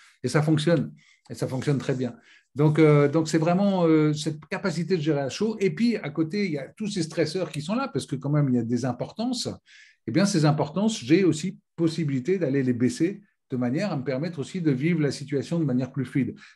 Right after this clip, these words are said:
Mais ce qui est paradoxal, enfin, ce que, ce que, c'est qu'en faisant la map déjà, et donc en expérimentant que ça change déjà la façon de voir les choses, eh bien, quelque part, le cerveau automatique, il apprend aussi. Donc, quelque part, il, il apprend qu'il peut déjà aussi nuancer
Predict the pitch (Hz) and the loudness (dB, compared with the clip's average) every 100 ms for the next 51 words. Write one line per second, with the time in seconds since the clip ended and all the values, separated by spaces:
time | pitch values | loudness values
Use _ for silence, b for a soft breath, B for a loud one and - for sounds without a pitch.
0 | _ 135 151 151 - 156 156 160 160 156 | _ -2 -2 -2 2 4 4 4 2 2
1 | 185 170 135 147 - 135 117 127 110 107 | 0 0 0 -4 -2 -4 -2 -4 -4 -6
2 | B B - - - - 131 123 147 147 | B B -20 -20 -20 -6 -4 4 4 4
3 | 151 160 147 202 170 160 208 151 160 170 | 0 2 4 4 2 2 0 2 4 4
4 | 190 156 160 147 147 185 - 190 175 165 | 2 2 0 -2 -2 -2 -2 -4 -2 -4
5 | 156 185 - 151 - 180 151 139 127 151 | -4 -6 -4 -6 -4 -4 -4 -6 -4 -4
6 | 131 139 123 135 127 127 113 - 175 135 | -4 -8 -8 -6 -4 -2 -4 -4 -6 -4
7 | 135 156 151 127 170 160 117 131 131 127 | -4 -6 -4 -4 -2 -2 -2 -2 -2 -2
8 | 123 117 - 151 117 120 - 139 113 - | -2 -6 -6 -6 -4 -4 -2 -2 -2 -4
9 | 104 b b b _ 120 139 151 139 123 | -10 b b b _ -4 0 2 2 2
10 | 156 131 117 135 127 123 151 147 - 156 | 2 2 0 0 -2 -2 -4 -4 2 2
11 | 135 123 127 120 131 120 123 107 - - | 2 0 0 -2 -4 -2 -2 -4 -8 -14